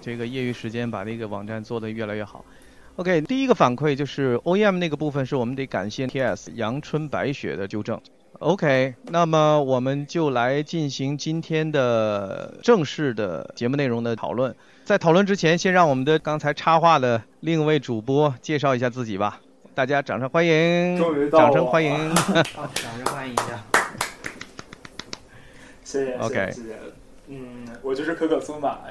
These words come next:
Speaker 2: 然后，没错，我也厚脸皮的来到这里来录节目了。
Speaker 1: 啊，知乎上的可可苏马同学。
Speaker 2: 在这里的话，其实我更想，更想从一些别人没有想过的一个角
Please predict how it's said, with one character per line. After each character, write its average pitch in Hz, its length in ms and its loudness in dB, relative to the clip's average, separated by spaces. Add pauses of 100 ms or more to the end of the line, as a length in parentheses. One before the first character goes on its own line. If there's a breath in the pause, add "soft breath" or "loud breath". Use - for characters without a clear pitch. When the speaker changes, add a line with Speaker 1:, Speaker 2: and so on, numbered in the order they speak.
(140)
Speaker 2:
然 117 120 -10
后， 120 400 -2 (880 loud breath)
没 151 140 0
错， 165 240 4
我 156 100 4
也 175 80 4
厚 175 160 2
脸 147 140 4
皮 147 140 -6
的 156 100 2
来 139 140 2
到 147 120 0
这 151 140 -2
里 139 80 0
来 127 220 -4
录 143 180 -4
节 135 120 -2
目 - 0 -
了。 123 60 -2
Speaker 1:
啊， 131 60 -14
知 254 160 2
乎 240 260 0
上 208 300 4
的 120 220 2
可 - 180 -6
可 127 160 -2
苏 170 180 0
马 196 220 2
同 110 180 -8
学。 - 220 -10 (1500 soft breath)
Speaker 2:
在 185 120 -2
这 330 160 -2
里 202 160 -2
的 113 160 -10
话， 113 440 -4
其 - 240 -6
实 185 300 0
我 139 220 -2
更 196 240 4
想， 110 580 -6 (160)
更 233 100 0
想 139 220 -2
从 127 340 -6
一 170 140 -8
些 180 380 -4 (160)
别 135 100 -6
人 170 140 -4
没 170 80 -6
有 196 100 0
想 - 260 -6 (120)
过 165 160 0
的 139 60 0
一 123 60 -6
个 117 80 -10
角 117 140 -12